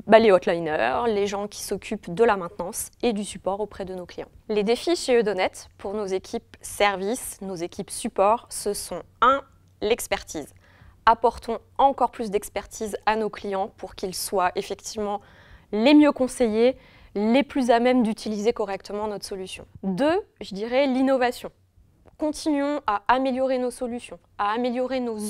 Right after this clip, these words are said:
outils de travail pour fluidifier la façon de travailler avec nos clients. Ça, c'est très important aussi. Et trois, gardons du plaisir à travailler ensemble et à être, euh, effectivement une équipe soudée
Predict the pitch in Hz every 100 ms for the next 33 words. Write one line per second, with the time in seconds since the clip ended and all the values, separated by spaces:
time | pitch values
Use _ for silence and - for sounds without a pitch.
0 | 247 262 - 233 247 - 226 190 175 -
1 | 196 - - 277 277 233 262 - 262 269
2 | - - 226 220 240 - 226 - 220 220
3 | 226 208 208 - 196 - 180 - _ _
4 | _ - 214 - - - 226 226 214 208
5 | - 202 185 - 240 - _ - - -
6 | - 247 - 269 269 311 - _ _ -
7 | 220 240 233 254 214 - 277 240 247 302
8 | 269 - 269 - 262 226 214 208 - 240
9 | 277 262 - 220 214 208 208 - 202 190
10 | - 196 - 233 240 220 185 - 214 -
11 | 233 208 247